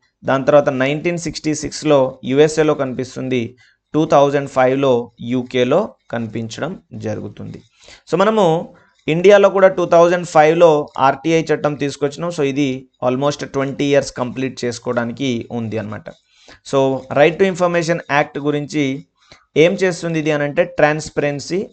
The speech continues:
అకౌంటబిలిటీని ప్రమోట్ చేస్తుంది. గవర్నమెంట్ ఆఫీసెస్‌లో transparency and accountability-ని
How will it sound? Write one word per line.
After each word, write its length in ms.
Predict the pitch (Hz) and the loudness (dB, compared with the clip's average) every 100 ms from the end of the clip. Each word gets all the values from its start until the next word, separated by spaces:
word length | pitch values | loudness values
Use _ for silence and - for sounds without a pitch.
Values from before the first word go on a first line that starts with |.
| - | -8
అకౌంటబిలిటీని 840 | 131 135 143 143 135 131 - 135 156 | -6 -4 -4 -2 -2 -2 -4 -6 -8
ప్రమోట్ 640 | - 127 131 139 - - | -2 -2 0 -4 -4 -8
చేస్తుంది. 500 | 101 - - 104 - _ _ _ _ _ _ _ 120 | -8 -10 -14 -14 -16 _ _ _ _ _ _ _ -10
గవర్నమెంట్ 600 | 117 127 135 147 147 135 | 2 2 4 0 0 2
ఆఫీసెస్‌లో 880 | 127 135 131 127 127 147 175 233 - _ _ _ 135 | 2 0 -6 -6 -6 0 0 0 -10 _ _ _ 0
transparency 920 | 135 151 - 151 139 135 151 139 127 - | 0 -2 -2 -2 -2 -4 -2 -2 -2 -4
and 80 | 127 | -6
accountability-ని 1160 | - - 135 127 135 135 127 120 117 127 185 | -4 -6 -4 -6 -2 -2 -2 -4 -6 -8 -8